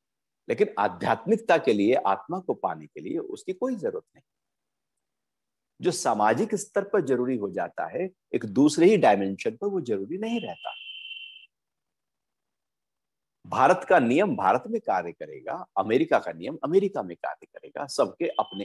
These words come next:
अपने लॉ होते हैं। जब एक सामाजिक प्राणी है तो वहां पर पुत्र, स्त्री, धन,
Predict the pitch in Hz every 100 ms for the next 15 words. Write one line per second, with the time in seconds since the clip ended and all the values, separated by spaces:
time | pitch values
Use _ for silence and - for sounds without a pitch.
0 | - 95 120 180 196 226 156 90 - -
1 | _ _ _ _ _ _ _ _ _ _
2 | _ _ _ _ 131 151 156 - 98 107
3 | 120 170 165 160 190 196 208 151 _ _
4 | _ _ _ 120 104 101 160 202 214 226
5 | 226 _ _ _ _ 202 - 214 214 -
6 | - - - 170 127 - _ _ _ _
7 | _ _ _ _ _ 113 98 131 143